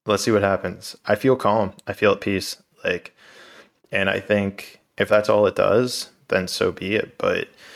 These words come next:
I'm gonna be really interested to see how things progress in the next, uh, month or two months and see, uh, what happens.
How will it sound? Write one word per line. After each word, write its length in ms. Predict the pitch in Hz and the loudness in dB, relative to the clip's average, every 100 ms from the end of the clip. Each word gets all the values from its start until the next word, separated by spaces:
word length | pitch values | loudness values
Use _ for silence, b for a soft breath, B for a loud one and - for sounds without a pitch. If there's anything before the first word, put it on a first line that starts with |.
| B B - | B B -6
I'm 80 | 98 | -4
gonna 80 | 98 | 0
be 100 | 95 | 0
really 320 | 98 92 95 | 0 0 0
interested 420 | 92 92 92 - | 0 -2 -2 -6
to 100 | - | -10
see 260 | 92 95 92 | -8 -4 -2
how 600 | 90 92 90 92 90 - | 0 2 2 2 -2 -8
things 220 | - 104 90 | -6 -6 -4
progress 460 | 104 92 92 92 | -4 0 2 0
in 80 | 95 | -4
the 80 | 92 | -4
next, 420 | 90 90 - - | -4 -8 -8 -6
uh, 360 | 95 92 - 101 - | -4 -2 -4 -8 -8
month 420 | 98 95 92 95 | -2 -2 -2 -2
or 200 | 92 95 | -2 -2
two 200 | - 104 | -4 -6
months 440 | 98 95 92 95 | -4 -4 -4 -8
and 100 | 98 | -12
see, 340 | 95 101 101 95 | -8 -6 -4 -2
uh, 240 | 92 90 | 0 0
what 200 | 90 95 | -2 -4
happens. 640 | - 98 95 98 98 - | -2 -4 -4 -6 -8 -12